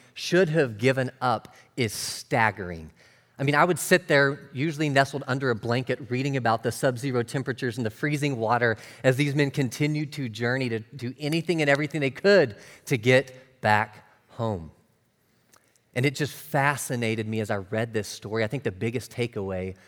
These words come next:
was how much we truly can endure. It is fascinating what God has done to make us people who can endure. But there's something I did not like about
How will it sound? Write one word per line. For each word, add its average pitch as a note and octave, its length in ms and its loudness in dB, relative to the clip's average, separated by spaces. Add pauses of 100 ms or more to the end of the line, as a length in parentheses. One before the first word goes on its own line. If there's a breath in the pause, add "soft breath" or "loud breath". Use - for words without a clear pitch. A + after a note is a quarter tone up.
(200 soft breath)
was G#2 160 -4
how A#2 340 -6
much A2 680 -10 (600)
we A2+ 100 -4
truly A2 360 -6
can - 180 -8
endure. F#2 500 -8 (640)
It D3 120 6
is E3 200 2
fascinating D3 760 4
what A#2 200 -2
God A#2+ 240 4
has A2+ 160 -4
done A2+ 220 0
to - 140 -6
make A#2 240 0
us A2+ 160 -6
people B2+ 300 -4
who B2+ 140 -2
can A#2+ 160 -4
endure. G#2 400 -2 (180 loud breath)
But F#3+ 140 4
there's G3+ 160 2
something C4+ 400 4
I F#3+ 80 6
did E3 260 2
not D#3 240 2
like B2 400 2
about G2+ 460 0